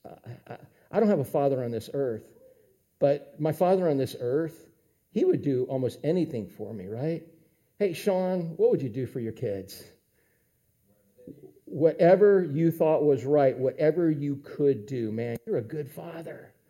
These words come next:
And you would love to do that for your kids, but are there some limitations that you have?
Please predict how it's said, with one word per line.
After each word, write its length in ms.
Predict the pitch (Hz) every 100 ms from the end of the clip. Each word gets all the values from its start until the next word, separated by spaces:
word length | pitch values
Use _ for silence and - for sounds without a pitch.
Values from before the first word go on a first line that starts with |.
| _ _ _ _
And 160 | 156 151
you 140 | 196
would 160 | 196 143
love 340 | 160 185 175
to 120 | -
do 180 | 113 147
that 160 | 147 151
for 100 | 156
your 120 | 156
kids, 80 | 156
but 100 | 147
are 120 | 151
there 160 | 220 254
some 260 | - 143
limitations 720 | 147 160 120 117 147 - 185 185
that 140 | -
you 140 | 190
have? 340 | 180 185 180